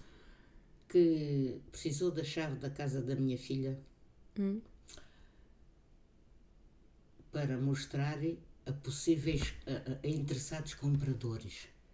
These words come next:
Speaker 2: Sim.
Speaker 1: E ficou lá com a chave.
Speaker 2: Como assim?
Speaker 1: Não me a veio entregar.
Speaker 2: Ah, não te devolveu.
Speaker 1: E eu um dia pedi-lhe. Pareceu-lhe mal.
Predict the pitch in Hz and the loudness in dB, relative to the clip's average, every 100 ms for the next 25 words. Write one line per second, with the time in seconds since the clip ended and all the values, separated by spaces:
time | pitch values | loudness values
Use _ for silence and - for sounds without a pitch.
0 | - - - 190 175 - - 135 135 156 | -12 -10 -2 -2 -2 -6 -6 -4 -4 -6
1 | 156 156 165 160 - 139 - - - - | -6 -6 -6 -6 -6 -8 -4 -2 -2 -4
2 | - - - - - - - - - - | -20 -20 -18 -16 -16 -18 -16 -16 -18 -20
3 | - - - - - - 196 151 175 151 | -20 -20 -20 -20 -8 -2 -2 -2 -10 -12
4 | - - - - 202 214 214 254 262 254 | -18 -20 -12 -6 -2 -2 2 6 6 4
5 | 247 277 269 - 269 220 196 208 190 202 | 2 2 0 6 8 8 6 2 2 2
6 | 190 190 170 - - - - - - 143 | 2 0 -2 -8 -16 -16 -20 -4 0 2
7 | 143 170 185 233 233 233 240 202 - - | 4 2 2 -2 -2 2 2 2 -8 -14
8 | - - - - - - - - - - | -20 -20 -20 -20 -20 -20 -20 -20 -20 -20
9 | - 208 180 247 262 240 226 | -8 -4 2 4 6 4 2